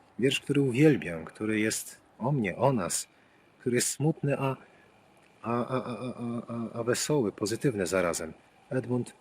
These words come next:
Muskari-Czynszak jest jego autorem.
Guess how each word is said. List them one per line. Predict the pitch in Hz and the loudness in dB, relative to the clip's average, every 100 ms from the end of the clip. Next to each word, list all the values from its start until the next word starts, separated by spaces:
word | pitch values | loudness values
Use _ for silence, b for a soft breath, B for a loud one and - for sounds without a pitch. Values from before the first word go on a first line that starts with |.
| _ _ 113 | _ _ -6
Muskari-Czynszak | - 131 117 - - 147 98 82 - | -2 2 2 2 2 2 0 -2 -4
jest | 90 - | -6 -4
jego | 92 85 85 - _ _ _ | -4 -6 -10 -16 _ _ _
autorem. | 92 87 95 78 78 73 | -8 -6 -4 -4 -4 -12